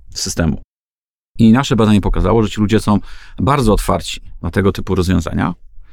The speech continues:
Nie wiedzą, że one takie istnieją. Jeżeli by takie były przy jakoś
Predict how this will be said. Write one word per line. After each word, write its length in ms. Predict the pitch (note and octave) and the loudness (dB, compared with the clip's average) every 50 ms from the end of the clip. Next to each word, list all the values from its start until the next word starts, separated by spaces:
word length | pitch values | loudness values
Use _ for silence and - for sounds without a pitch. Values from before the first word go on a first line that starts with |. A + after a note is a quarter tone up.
| - - - - - - | -20 -20 -20 -18 -12 -4
Nie 200 | - A2 A#2 B2 | 0 2 2 4
wiedzą, 260 | B2+ D#3 C#3 C#3 C#3+ A2+ | 4 2 2 2 2 0
że 80 | A2+ | 2
one 100 | G#2+ G#2+ | 0 0
takie 220 | - G#2+ - - - | 0 -2 -4 -4 -8
istnieją. 520 | - - - - F2 G2 D3 F#3+ G#3+ F3 - - - - | -6 -4 -4 -2 -2 -2 0 -2 -2 -4 -6 -10 -8 -6
Jeżeli 240 | F#2+ G#2 A2+ A#2+ | -4 0 2 2
by 80 | A#2+ A#2 | 2 2
takie 240 | - A#2+ - - A2 | 0 -2 -2 -2 0
były 260 | A2 C3+ C#3 B2+ G#2 | 2 2 4 4 2
przy 200 | - - - G#2+ | 2 0 0 0
jakoś 380 | A2 B2 B2 - G#2 F#2+ - | 0 0 0 -2 -4 -4 -4